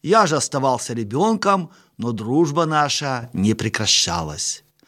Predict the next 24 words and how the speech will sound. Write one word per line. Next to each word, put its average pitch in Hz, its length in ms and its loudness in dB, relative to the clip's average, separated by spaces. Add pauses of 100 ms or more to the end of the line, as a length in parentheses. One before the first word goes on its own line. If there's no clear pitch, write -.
(420)
В 113 60 -12
деревне 185 480 2
кошка, 156 580 2 (240)
а 139 120 0
то 185 180 4
и 185 80 4
две, 160 420 0 (160)
есть 165 280 -2
в - 40 -20
каждом 208 400 -2
доме. 131 480 -2 (380)
Но 107 140 -10
наш 139 320 0
Барсик 147 540 -2 (280)
выделялся 139 640 -2
среди 143 300 -6
прочего 139 680 -2 (220)
кошачьего 143 760 -2
населения, 147 840 -4 (260)
во-первых, 160 680 4 (160)
своим 147 520 2
необыкновенно 147 840 2
чёрным 135 540 0
цветом. 98 680 -4